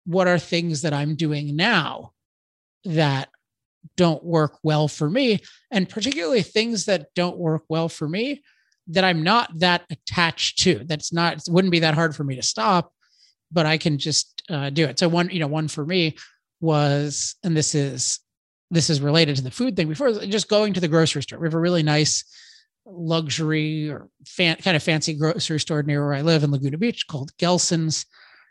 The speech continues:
And it's got lots of food. And I would just, when I was out of my morning routine habit, I would just, you know, I'd go there in the evening and get myself some kind of treat. And, uh, it just,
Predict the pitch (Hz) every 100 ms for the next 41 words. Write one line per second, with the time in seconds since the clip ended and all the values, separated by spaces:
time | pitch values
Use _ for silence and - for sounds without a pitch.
0 | _ 226 254 262 240 233 208 165 208 202
1 | - 160 202 220 208 196 196 - 185 190
2 | 190 185 - 170 185 160 160 156 156 151
3 | 151 165 156 151 - 160 151 - 160 185
4 | 302 208 170 185 175 - - 277 220 190
5 | 170 156 165 165 151 151 262 269 240 233
6 | 220 185 143 143 143 - - _ _ 156
7 | 147 156 135 151 143 147 127 156 - 240
8 | 240 226 175 147 185 294 _ _ - -
9 | - 214 240 233